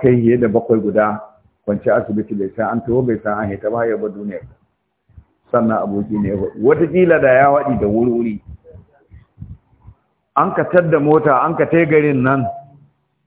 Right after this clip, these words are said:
an ka bi da yan ga aikin nan, an ka biya su kuɗin su, "Kun ga kuɗin ku, eh, to ga dubu kaza an ƙara muku kyauta," sun ka ji daɗi, to ku yi mai addu'a ta alheri,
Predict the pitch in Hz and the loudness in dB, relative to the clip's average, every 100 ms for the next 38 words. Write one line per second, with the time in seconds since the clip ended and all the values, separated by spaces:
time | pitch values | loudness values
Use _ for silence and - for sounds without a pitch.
0 | _ _ _ _ _ _ _ _ 156 180 | _ _ _ _ _ _ _ _ 0 2
1 | 180 156 156 175 185 180 165 151 156 156 | 2 2 4 4 4 4 4 4 2 2
2 | 135 135 139 131 - - _ _ _ _ | 2 4 2 0 -6 -20 _ _ _ _
3 | _ - - _ _ _ - 160 190 180 | _ -20 -20 _ _ _ 0 0 4 4
4 | 156 165 175 165 160 139 156 160 147 131 | 6 6 6 4 0 2 2 2 2 0
5 | 113 - - 165 180 196 208 196 202 185 | -2 -10 -2 0 2 2 4 4 4 4
6 | 160 165 156 135 - _ _ _ _ _ | 4 4 2 -2 -8 _ _ _ _ _
7 | 143 143 151 160 180 202 170 147 143 151 | 4 6 6 4 4 4 4 2 0 0
8 | 160 156 139 135 131 127 110 117 117 113 | 2 4 2 0 0 2 0 2 0 0
9 | - 151 135 117 123 127 127 120 135 139 | -4 -2 0 2 2 2 0 0 2 4
10 | 143 156 147 139 131 123 120 104 107 110 | 4 4 2 2 2 4 2 2 -2 -4
11 | 110 | -6